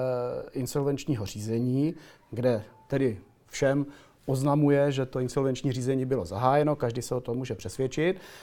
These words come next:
A současně soud také vyzval věřitele dlužníka, což jsou poškození,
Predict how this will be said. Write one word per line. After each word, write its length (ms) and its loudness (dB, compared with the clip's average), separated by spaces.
A 160 4
současně 720 2
soud 380 2
také 260 2
vyzval 640 2
věřitele 440 0
dlužníka, 480 2
což 200 -4
jsou 120 -2
poškození, 640 -2